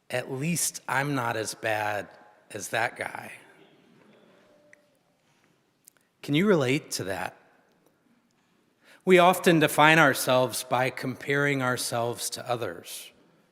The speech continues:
And when we give in to our worst instincts, we succumb to judging others and feeling like we're better than them.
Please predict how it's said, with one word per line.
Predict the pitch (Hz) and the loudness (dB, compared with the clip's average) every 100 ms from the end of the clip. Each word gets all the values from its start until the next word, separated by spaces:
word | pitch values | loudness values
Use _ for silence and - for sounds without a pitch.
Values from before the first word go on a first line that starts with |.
| _ _ _ _ _ _ _ | _ _ _ _ _ _ _
And | - 151 156 | -2 2 4
when | 170 | 4
we | 180 | 4
give | 139 156 | 4 4
in | 170 170 | 4 2
to | - | 2
our | 147 131 | 4 4
worst | 123 143 - - - | 4 2 0 -6 -2
instincts, | 139 147 - - 101 123 - - - _ _ _ _ _ | 0 0 -4 -8 -10 -10 -12 -14 -14 _ _ _ _ _
we | 131 | -4
succumb | 139 - 156 131 120 117 | -4 -4 -6 -4 -4 -6
to | - 117 | -10 -14
judging | - 120 135 117 113 101 90 | -6 -4 -4 -4 -8 -10 -12
others | - 90 110 113 107 - - _ _ _ _ _ - | -12 -10 -12 -14 -14 -16 -18 _ _ _ _ _ -14
and | 120 117 | -12 -10
feeling | - 131 135 135 120 | -4 0 0 0 0
like | 117 117 - | -4 -4 -8
we're | 107 | -4
better | 117 123 113 | 0 0 -2
than | 95 90 | -6 -8
them. | 85 87 | -10 -14